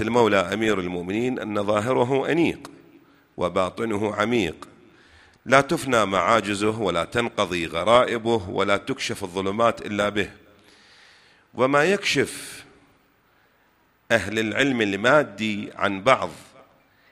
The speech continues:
هذه الخصائص في التشبيه القرآني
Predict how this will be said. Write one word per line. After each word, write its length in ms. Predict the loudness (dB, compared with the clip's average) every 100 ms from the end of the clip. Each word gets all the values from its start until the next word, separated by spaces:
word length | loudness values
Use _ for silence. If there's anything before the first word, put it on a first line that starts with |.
| -2
هذه 340 | 2 2 0
الخصائص 680 | -2 -4 -6 -2 -2 -2 -8
في 60 | -10
التشبيه 640 | -8 -6 -4 -2 -2 0
القرآني 880 | -2 0 0 2 2 2 -2 -6